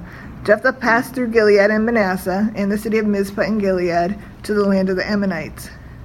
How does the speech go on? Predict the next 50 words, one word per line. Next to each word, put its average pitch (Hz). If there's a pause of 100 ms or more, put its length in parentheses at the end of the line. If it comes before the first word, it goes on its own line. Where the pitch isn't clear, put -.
(120)
Jephthah 208
made 247
a 240
promise 240
to 233
the 226
Lord, 226
saying, 196 (380)
"If 202
you 254
will 277
hand 269
o-, 262 (180)
over 233
the 180
Ammonites 214
to 233
me, 190 (220)
I 208
will 208
give 214
you 208
a, 180
as 202
a 214
burnt 208
offering 190 (440)
the 202
first 233
thing 220
that -
comes 202
out 196
of 190
my 190
house 190
to 214
meet 196
me 185
when 180
I 175
return 185
from 196
the 180
victory. 175
It 196
will 190
be 185
the 165
Lord's." 143